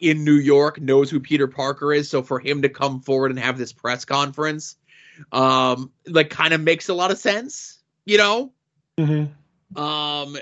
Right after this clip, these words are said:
Speaker 1: then there was the bit where Scryer is revealed to be Mephisto.
Speaker 2: Mm-hmm.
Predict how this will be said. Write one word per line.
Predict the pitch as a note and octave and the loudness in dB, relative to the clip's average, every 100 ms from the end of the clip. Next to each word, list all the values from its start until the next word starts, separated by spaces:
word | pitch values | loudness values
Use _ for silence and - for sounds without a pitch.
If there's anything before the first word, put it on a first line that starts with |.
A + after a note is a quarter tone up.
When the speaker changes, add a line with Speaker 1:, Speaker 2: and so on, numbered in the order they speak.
| - | -16
Speaker 1:
then | D#3 D#3 F3 | -4 0 2
there | F3 | 4
was | F3 D3+ | 2 0
the | D#3+ | -2
bit | C#3+ D#3+ D#3+ | 0 2 2
where | D3+ D3+ D3 C#3+ | 0 2 2 0
Scryer | D3 - - - D3 D3+ D3 D#3+ D#3 | -4 -10 -16 -8 -2 0 2 0 0
is | D3 D3 | 0 0
revealed | C#3 C#3 D3 C#3+ | 0 0 -2 -2
to | C#3+ | -4
be | C#3+ | -6
Mephisto. | C3+ B2+ - C#3+ C#3 F3+ E3+ F3+ A#3+ _ _ _ _ _ _ - | -2 -4 2 2 2 0 0 0 -6 _ _ _ _ _ _ -2
Speaker 2:
Mm-hmm. | C#3+ D3 D3+ | 0 2 -2